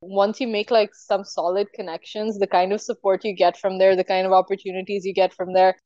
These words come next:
it's unmatched. And I never thought that living in Pakistan, I'd have a lot of these opportunities that I do get.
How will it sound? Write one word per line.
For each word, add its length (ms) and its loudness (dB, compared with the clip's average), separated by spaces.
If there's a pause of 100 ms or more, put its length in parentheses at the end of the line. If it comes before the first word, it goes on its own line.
it's 140 0
unmatched. 760 2
And 140 -2
I 120 2
never 340 2
thought 300 2
that 120 4
living 300 -2
in 100 -10
Pakistan, 480 -2
I'd 160 -2
have 180 2
a 120 -2
lot 140 2
of 80 -6
these 140 -6
opportunities 600 -8
that 160 0
I 100 4
do 260 -6
get. 220 -2